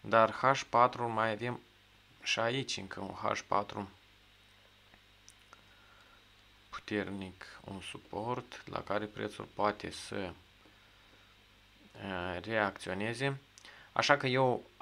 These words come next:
uh, voi căuta, la momentul de față, am să mă stărui să caut,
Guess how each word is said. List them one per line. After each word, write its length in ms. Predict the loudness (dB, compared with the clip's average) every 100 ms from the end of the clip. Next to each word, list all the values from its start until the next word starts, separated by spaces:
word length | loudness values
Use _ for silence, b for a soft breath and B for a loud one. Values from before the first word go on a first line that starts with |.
| -12
uh, 420 | -6 0 2 2 -2 -10 -20 -20
voi 520 | -10 -6 4 6 6
căuta, 500 | 6 4 4 8 10
la 140 | 10 8
momentul 420 | 6 2 0 0
de 80 | 0
față, 460 | 6 6 6 -2 -4 -14 -20 -20 -8 -2
am 140 | -2
să 140 | 0
mă 80 | -2
stărui 320 | 0 4 4
să 200 | 2 -4
caut, 580 | 0 6 6 6 0 -8